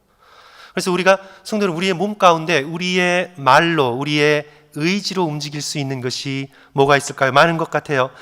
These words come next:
"손가락아, 움직여라." 이렇게 말하면, 성도 여러분, 건강한 대부분의 사람들은 손가락을 움직일 수 있어요. 그렇죠?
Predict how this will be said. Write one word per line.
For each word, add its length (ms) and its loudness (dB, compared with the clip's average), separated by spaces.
"손가락아, 500 4
움직여라." 680 0
이렇게 200 -4
말하면, 560 0
성도 240 -4
여러분, 240 -4
건강한 600 4
대부분의 400 0
사람들은 680 -4
손가락을 680 2
움직일 360 -4
수 140 -10
있어요. 240 -14
그렇죠? 380 -14